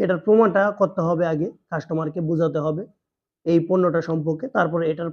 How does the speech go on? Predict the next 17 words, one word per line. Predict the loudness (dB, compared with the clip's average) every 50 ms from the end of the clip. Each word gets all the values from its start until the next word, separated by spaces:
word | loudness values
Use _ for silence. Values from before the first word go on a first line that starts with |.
| -4 2
প্রমাণ | 4 4 6 6 6 6 4 2 0
কি, | -2 -4 -2 -2 -4
মানে | -4 -4 -4 -4 -2
তার | -2 -2 -2 -2 -4 -6
কি | -4 0 2 4
বেনিফিট | 4 6 4 4 2 0 -2 -2
পাবে | -4 -4 -4 -6
সে, | -10 -12 -18 -18 _ _ _ _ _ _ _ _ _ 0
সেটা | 0 2 2 0 0 2
তাকে | 0 0 2 0 0 2
বোঝাতে | 2 2 2 2 2 2 2 2
হবে, | 2 0 0 -4 -6 _ _ _ _ _ _ 4
তাহলে | 6 8 8 8 8 4 2
সে | 0 0 0 0
নিবে। | -2 -4 -8 -14 _ _ _ _ _ _ _ _ _ _ _ _ _ _ _ _ _ _ _ -2
এখন | -2 0 2 4 2 2 0 -4 -16 _ _ _ _ _ _
আপনার | 2 2 2 2 0 0